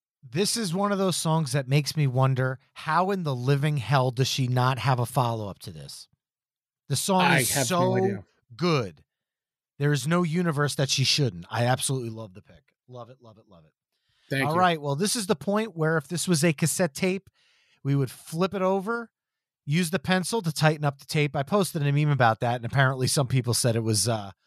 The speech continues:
Speaker 1: a little improper on the social, so I apologize if that was offensive, but gave me a good chuckle. Anyway,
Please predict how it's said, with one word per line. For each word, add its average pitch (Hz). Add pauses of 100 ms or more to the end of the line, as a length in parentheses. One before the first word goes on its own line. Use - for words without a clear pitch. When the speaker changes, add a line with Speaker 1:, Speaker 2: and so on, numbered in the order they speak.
(640)
Speaker 1:
a 330
little 202
improper 131
on 120
the 117
social, 127
so -
I 185
apologize 104
if -
that 113
was 104
offensive, 95
but 113 (360)
gave 143
me 135
a 101
good 87
chuckle. 98 (240)
Anyway, 160